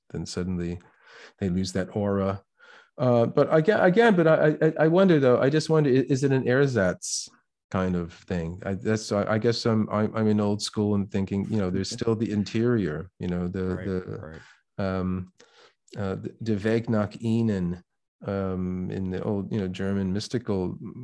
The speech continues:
Speaker 1: kind of way. And I was just rereading, you know, recently, uh, Rilke,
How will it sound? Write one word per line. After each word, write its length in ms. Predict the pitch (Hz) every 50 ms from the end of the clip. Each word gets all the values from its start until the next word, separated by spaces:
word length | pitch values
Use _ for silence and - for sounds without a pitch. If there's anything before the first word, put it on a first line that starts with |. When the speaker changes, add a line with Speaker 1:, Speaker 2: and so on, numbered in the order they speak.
| - -
Speaker 1:
kind 240 | - 101 92 95 92
of 140 | 90 90 92
way. 300 | 92 90 87 90 90 90
And 120 | 92 98
I 60 | 98 95
was 220 | 95 98 95 -
just 320 | - - 127 135 120 -
rereading, 720 | 123 120 120 117 110 120 120 123 120 120 113 110 107 107 107 -
you 80 | 113
know, 60 | 104
recently, 520 | 101 110 113 110 - 117 101 98 98 95 90 - -
uh, 140 | 104 95 90
Rilke, 540 | 90 95 117 123 117 117 - 87 85 85